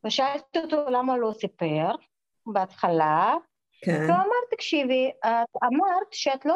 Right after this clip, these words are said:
Speaker 1: תצאי עם גרוש, עם ילדים, ולא תצאי עם גרוש, ואת רווקה וצעירה, אז לא, נורא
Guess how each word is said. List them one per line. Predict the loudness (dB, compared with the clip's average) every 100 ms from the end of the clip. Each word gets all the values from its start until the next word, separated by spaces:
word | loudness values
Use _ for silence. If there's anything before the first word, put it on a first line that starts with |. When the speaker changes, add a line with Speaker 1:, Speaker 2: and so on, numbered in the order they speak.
| 0
Speaker 1:
תצאי | -4 -2 0 2
עם | 4
גרוש, | 2 2 2 2 0 -2
עם | 0
ילדים, | 0 0 0 0 0
ולא | 0 -2
תצאי | -4 -2 -2
עם |
גרוש, | 0 0 0 -2 -4 -12 -2
ואת | 0 2
רווקה | 2 4 4 4
וצעירה, | 0 0 0 0 -2 -4
אז | -2
לא, | 0 2 4 2 2 0 _ _ 0
נורא | 2